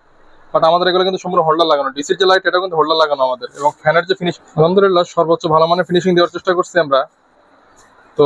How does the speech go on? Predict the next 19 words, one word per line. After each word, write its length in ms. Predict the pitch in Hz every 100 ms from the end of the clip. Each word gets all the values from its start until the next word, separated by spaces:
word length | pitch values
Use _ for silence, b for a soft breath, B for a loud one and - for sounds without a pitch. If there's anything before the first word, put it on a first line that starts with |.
| 139
যদি 180 | 151 165
কারো 160 | 196
প্রয়োজন 300 | 180 185 185 190
হয় 100 | 196
ইনশাল্লাহ 240 | 180 185
যোগাযোগ 280 | 175 175 175 -
করবেন। 200 | 185 185
বাংলাদেশের 440 | 160 170 175 185 143
যে 60 | 160
কোনো 140 | 196 185
প্রান্তে 280 | 190 175 156
আমরা 120 | 160 170
cash 160 | 175 170
on 60 | 180
delivery-তে 360 | 180 180 185 170
হোম 100 | 156
ডেলিভারি 320 | 156 156 151 139
দিয়ে 120 | 139 139
থাকি। 180 | 131